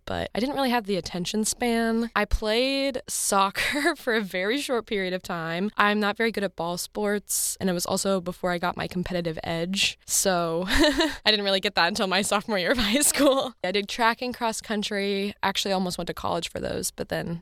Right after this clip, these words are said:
decided not to. I did cheer in middle school. I was on a triathlon team in middle school. This goes to show you how I didn't have a competitive edge. Every time someone passed me, I would tell them, "Good job." <laughs> Yeah, my competitive edge just was not there.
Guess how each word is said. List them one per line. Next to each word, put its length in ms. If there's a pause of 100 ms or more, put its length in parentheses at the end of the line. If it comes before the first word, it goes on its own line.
decided 300
not 180
to. 200 (140)
I 100
did 100
cheer 340
in 140
middle 220
school. 680 (120)
I 140
was 140
on 120
a 40
triathlon 720
team 220
in 120
middle 220
school. 640
This 180
goes 180
to 60
show 140
you 140
how 120
I 60
didn't 200
have 120
a 40
competitive 460
edge. 300
Every 180
time 160
someone 280
passed 400
me, 140
I 100
would 120
tell 200
them, 160
"Good 180
job." 520
<laughs> 60 (720)
Yeah, 480
my 500
competitive 500
edge 280
just 320
was 240
not 280
there. 320